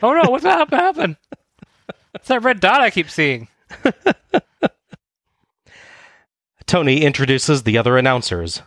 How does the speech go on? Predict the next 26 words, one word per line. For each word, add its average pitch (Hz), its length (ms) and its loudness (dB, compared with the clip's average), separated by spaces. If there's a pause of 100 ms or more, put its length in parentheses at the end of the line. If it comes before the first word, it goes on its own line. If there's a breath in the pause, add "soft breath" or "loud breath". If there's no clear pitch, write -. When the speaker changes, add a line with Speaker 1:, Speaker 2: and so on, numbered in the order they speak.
(160)
Speaker 2:
Bobby 101 360 0
the 101 120 0
Brain 104 300 0
Heenan 165 420 0 (220)
and 113 180 2
Scott, 151 400 0 (100)
no 110 200 0
nickname, 113 500 0
Hudson. 113 480 -2 (760 loud breath)
And 92 140 -4
we're 92 160 -4
right 120 280 2
on 175 220 2
to 180 100 2
the 180 100 -4
first 202 260 -2
match. 180 440 -2 (440 soft breath)
Let's 98 380 -2
go 131 240 0
to 170 80 2
the 175 100 -2
ring. 104 440 0 (2250 soft breath)
So 120 280 -2
our 98 160 2
first 170 300 -2
match 143 500 0